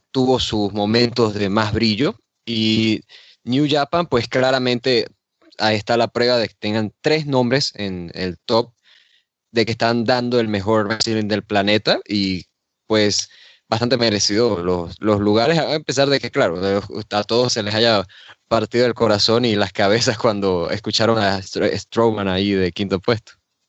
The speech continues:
Ay, mira, y me está, me están diciendo que tengo nueve puntos en, <laughs> nueve puntos en la carrera mejor luchador de, del año. Muchas gracias a, a todos los que votaron por mí. Espero no, espero no decepcionarlos este dos mil dieciocho.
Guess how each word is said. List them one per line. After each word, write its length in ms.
Ay, 280
mira, 300
y 160
me 80
está, 240
me 80
están 180
diciendo 280
que 100
tengo 220
nueve 280
puntos 500
en, 400
<laughs> 1160
nueve 200
puntos 360
en 80
la 120
carrera 320
mejor 280
luchador 460
de, 240
del 240
año. 200
Muchas 280
gracias 380
a, 220
a 40
todos 240
los 100
que 120
votaron 400
por 160
mí. 60
Espero 340
no, 240
espero 300
no 100
decepcionarlos 580
este 160
dos 140
mil 160
dieciocho. 560